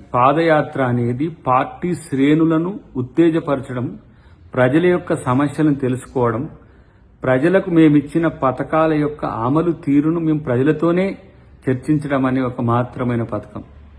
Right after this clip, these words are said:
అది రేవంత్ రెడ్డి గారికి వ్యతిరేకంగా పాదయాత్ర చేస్తున్నట్టు, లేదంటే రేవంత్ రెడ్డి గారిని ఏదో అవమానపరుస్తూ చేస్తున్నట్టు,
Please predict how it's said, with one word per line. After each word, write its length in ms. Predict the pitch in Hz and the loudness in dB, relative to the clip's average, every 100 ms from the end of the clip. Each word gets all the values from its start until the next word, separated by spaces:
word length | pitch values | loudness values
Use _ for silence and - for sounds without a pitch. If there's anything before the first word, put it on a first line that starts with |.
| - | -6
అది 180 | 139 170 | 2 4
రేవంత్ 420 | 127 135 139 135 | 4 4 4 2
రెడ్డి 200 | 123 123 | 0 0
గారికి 240 | 120 117 110 | 0 -2 -2
వ్యతిరేకంగా 520 | 113 107 110 107 107 | -6 -4 -6 -6 -6
పాదయాత్ర 600 | 107 104 104 104 104 107 | -4 -2 -2 -2 -4 -6
చేస్తున్నట్టు, 800 | 101 101 87 - 98 98 - 101 110 - - - - - | -4 -4 -6 -8 -8 -8 -10 -12 -12 -20 -20 -20 -12 2
లేదంటే 280 | 135 147 147 | 4 4 4
రేవంత్ 420 | 123 135 135 131 | 4 4 4 0
రెడ్డి 220 | 127 120 | -2 0
గారిని 360 | 120 123 117 117 | 0 0 0 -2
ఏదో 160 | 117 | 0
అవమానపరుస్తూ 840 | 117 104 120 139 139 135 123 - 127 | 0 0 2 4 2 0 -4 -6 -6
చేస్తున్నట్టు, 920 | 113 117 - 117 117 107 120 117 120 | -2 -4 -4 -6 -4 -6 -6 -6 -6